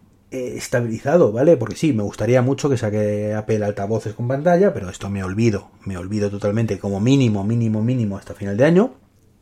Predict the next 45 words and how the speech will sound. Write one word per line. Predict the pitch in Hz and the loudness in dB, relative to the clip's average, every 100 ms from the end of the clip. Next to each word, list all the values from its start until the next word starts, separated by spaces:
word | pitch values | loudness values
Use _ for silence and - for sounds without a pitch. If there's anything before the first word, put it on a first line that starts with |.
| _ | _
y | - | -12
con, | 110 95 | -2 -2
y | 104 | 0
con | 107 | 0
eso | 104 101 | 0 -2
creo | 92 95 | -8 -8
que | |
me | 90 87 | -8 -8
puedo | 98 | -6
olvidar | 95 95 95 | -4 -2 -2
del | 107 | 6
todo. | 165 190 - _ _ _ _ _ _ _ _ _ _ _ _ _ _ _ _ - | 6 6 0 _ _ _ _ _ _ _ _ _ _ _ _ _ _ _ _ -8
Pero | - 110 104 - _ _ - | -2 0 0 -6 _ _ -6
poco | 117 170 | 0 2
más, | 143 226 - - _ - | 4 2 0 -14 _ -4
poco | 143 147 | 2 4
más | 135 170 - | 4 2 0
que, | 120 113 110 107 | -2 0 -2 -4
que | - 110 | -6 0
pueda | 131 135 | 4 6
yo | 131 | 6
en | 131 | 2
este | 123 127 | 0 0
momento | 123 127 | 0 2
en | 117 | 0
casa | 127 120 131 | 0 -2 -2
decir, | 107 - 107 | -2 -4 -4
"Ay, | 156 131 | -4 -4
quiero | 156 135 | -4 -2
esto". | 165 - 113 98 _ - 107 101 | -2 -4 -8 -10 _ -16 -14 -14
Pues | - 101 - - | -16 -16 -16 -14
de | 98 | -12
mi | 98 | -10
teléfono | 101 104 117 | -8 -8 -8
estoy | 104 110 | -8 -4
contento | 110 117 139 | -4 -2 0
con | 170 | 2
él, | 170 175 | 2 2
mi | 139 | -2
reloj, | 107 104 120 - | -4 -2 -2 -2
sí, | 147 143 | -2 2
quiero | 123 | 4
un | 123 | 4
reloj | 113 131 143 | 6 6 4
también | - 104 127 135 | 2 0 2 2